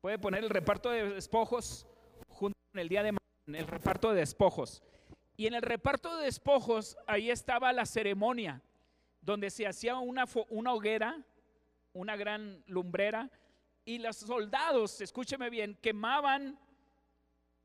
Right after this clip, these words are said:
la ropa que se les había dañado, la, la última ropa que, que estaba ensangrentada, la, la que tenía una herida de lanza, porque cuando ellos quemaban esa ropa inservible,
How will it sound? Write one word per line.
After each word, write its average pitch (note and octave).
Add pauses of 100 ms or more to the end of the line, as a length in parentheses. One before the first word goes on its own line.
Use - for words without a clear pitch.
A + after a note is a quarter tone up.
(160)
la G#3
ropa B3
que A#3+
se A#3
les G#3
había A3
dañado, A#3
la, G3
la G3
última A#3+
ropa A#3
que, F3+ (440)
que F#3+
estaba G#3+
ensangrentada, G3 (440)
la, F3
la F#3+
que G3
tenía G3
una G#3
herida G3+
de F3
lanza, F#3+ (540)
porque A3
cuando A3+
ellos D#4
quemaban C4+
esa D4
ropa C4+
inservible, A#3